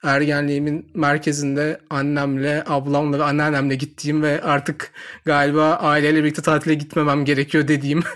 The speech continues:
<laughs> dönemler. Onu da anlatmak istedim ya. Hem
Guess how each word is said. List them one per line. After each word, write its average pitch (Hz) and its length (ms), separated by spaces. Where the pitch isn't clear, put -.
<laughs> - 420
dönemler. 143 640
Onu 147 180
da 165 60
anlatmak 151 380
istedim 143 300
ya. 123 140
Hem 127 220